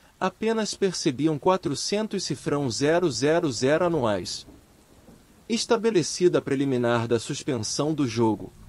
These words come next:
logo que um dos parceiros perdesse quarenta cruzados, Lopo de Vila Flor tirou do bolso do gibão uns dados de osso,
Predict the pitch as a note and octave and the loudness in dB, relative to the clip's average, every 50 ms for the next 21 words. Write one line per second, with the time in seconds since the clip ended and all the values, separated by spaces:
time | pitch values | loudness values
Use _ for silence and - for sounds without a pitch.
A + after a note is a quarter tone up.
0 | - - - G3+ A3+ A#3+ A#3+ A#3+ A3+ G#3+ F3+ - - F3 F3 E3+ D#3 D3 C#3+ C3+ | -12 -4 0 4 4 6 4 4 2 -2 -4 -2 0 0 0 2 2 0 0 -2
1 | - - C#3 B2 - - - - C#3+ C#3+ D3 D3 - - - D3+ B2+ A#2+ G#2 A#2+ | 0 0 0 0 0 -2 -2 0 0 0 0 -2 -4 -2 -2 -2 -2 -2 0 0
2 | B2+ C3 B2 - - - - C3 A#2+ B2 D3+ E3 E3 E3 D#3 - D#3 C3+ A#2 G2+ | 0 0 0 -2 -4 -2 0 0 2 2 0 -2 -2 -2 -4 -4 -4 -4 -2 0
3 | A#2 A2+ G#2+ G#2 F#2 F#2+ F2+ - - - - - - - - - - C#3+ D#3+ G3 | 2 2 2 2 0 -4 -10 -12 -14 -16 -18 -20 -20 -20 -20 -10 -4 0 2 2
4 | A3 A#3 A3+ - G3+ E3 B2+ A#2+ G#2 A2 C3+ C3 B2 A#2 - - - A#2+ B2 B2+ | 2 2 0 -2 -4 -2 -2 -2 -2 0 0 2 2 0 -2 -2 0 4 4 4
5 | A#2+ - - - - - - - - - - A3+ A3+ A#3 A3+ F#3 F3+ F#3 C#3 A#2 | 4 2 -4 -20 -20 -20 -20 -16 -8 -4 -2 0 2 2 2 2 0 -2 0 4
6 | D3+ E3 F#3 F#3+ - - F3 D#3 C#3+ D3 C3 B2+ C3+ A2+ A2+ D3 D#3+ E3+ E3+ D#3 | 6 6 6 4 2 -2 -4 -2 -2 -2 -2 -2 -2 0 2 2 2 2 0 0
7 | B2 A#2 - C3 C3+ C#3 C3+ C3+ C3+ A#2+ A#2+ B2 C3 B2+ A#2+ A#2+ A2+ A2 - - | -2 0 2 4 4 4 2 0 -4 -4 -2 0 4 6 6 6 4 2 -2 -12
8 | F3 | -14